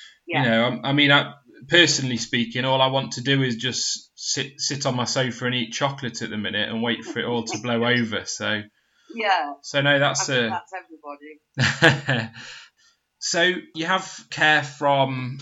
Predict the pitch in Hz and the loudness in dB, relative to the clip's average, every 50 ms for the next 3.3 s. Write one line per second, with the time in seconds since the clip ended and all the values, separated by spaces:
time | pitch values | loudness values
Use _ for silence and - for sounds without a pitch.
0 | - - _ _ - - 143 135 123 - - 151 151 147 139 127 123 117 117 110 | -16 -20 _ _ -8 -4 -2 -2 -2 2 4 4 4 6 4 4 4 4 4 4
1 | 107 104 98 95 95 101 120 135 131 - - - - - 117 110 110 110 101 98 | 2 0 0 -2 0 0 0 -2 -4 -6 -10 -10 -10 -4 -2 -2 -2 -2 -2 -2
2 | 98 101 107 110 113 120 - 131 127 120 - 139 139 135 139 156 151 - - 143 | -2 -2 -2 -2 -4 -4 -4 -4 -4 -4 -2 -2 -2 0 2 2 2 2 2 2
3 | 143 139 143 143 139 139 | 2 2 4 4 2 2